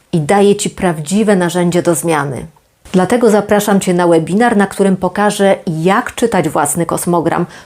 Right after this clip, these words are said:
krok po kroku, zrozumiale i bez zbędnego żargonu. Nauczysz się rozpoznawać znaczenie planet, żywiołów, domów horoskopu, osi, ascendentu. Dowiesz się, co tak naprawdę ma znaczenie i jak to samodzielnie odczytać.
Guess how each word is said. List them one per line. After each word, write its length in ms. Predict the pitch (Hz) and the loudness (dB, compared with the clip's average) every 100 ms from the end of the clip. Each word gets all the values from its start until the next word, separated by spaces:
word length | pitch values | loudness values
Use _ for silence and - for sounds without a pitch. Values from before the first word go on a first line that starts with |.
| - | -6
krok 380 | - 277 285 - | 0 0 0 -4
po 120 | 285 | -4
kroku, 460 | 214 170 - 202 - | -2 -4 -2 -4 -4
zrozumiale 800 | 160 214 285 226 190 180 165 190 202 - - | -2 0 2 2 2 2 2 0 -2 -16 -8
i 80 | 170 | -4
bez 380 | 151 - - - | 0 0 -2 -6
zbędnego 680 | 151 151 180 160 165 180 180 | -8 -2 0 0 2 2 0
żargonu. 600 | 175 175 165 175 165 - - - - | 0 0 0 0 0 -4 -10 -14 -2
Nauczysz 360 | 190 190 202 | 0 0 -2
się 120 | - 180 | -2 -2
rozpoznawać 600 | 180 185 180 190 185 175 | -2 -2 0 0 0 0
znaczenie 400 | 175 170 175 175 | -2 0 0 -2
planet, 500 | 180 190 185 165 151 | 0 0 2 0 0
żywiołów, 640 | 170 175 208 190 170 151 | 0 2 2 2 0 -2
domów 360 | - 208 208 - | 0 0 0 -2
horoskopu, 680 | 185 180 - 185 175 170 - | -2 -2 -2 -4 -2 -2 -2
osi, 440 | 202 214 - 190 175 - - | 0 -2 -2 -4 -4 -6 -6
ascendentu. 840 | - 240 - 214 196 196 175 170 170 - - - | -2 -2 0 0 2 2 0 -2 -4 -6 -20 -10
Dowiesz 480 | 147 220 311 220 - | 0 2 4 2 0
się, 240 | - 180 - | -2 -2 -2
co 280 | - - 294 | -4 -2 0
tak 240 | 254 233 | -2 -2
naprawdę 440 | 202 190 208 185 185 | -2 0 0 2 2
ma 160 | 185 | 0
znaczenie 500 | 170 180 - 202 190 | 0 -2 -2 0 0
i 260 | - 254 285 | -2 -2 0
jak 220 | 349 - | 0 0
to 120 | - | -2
samodzielnie 680 | 196 175 170 156 208 202 190 | -2 0 0 2 2 4 2
odczytać. 760 | 175 - - 165 110 - - | 0 -4 -4 -2 -2 -4 -10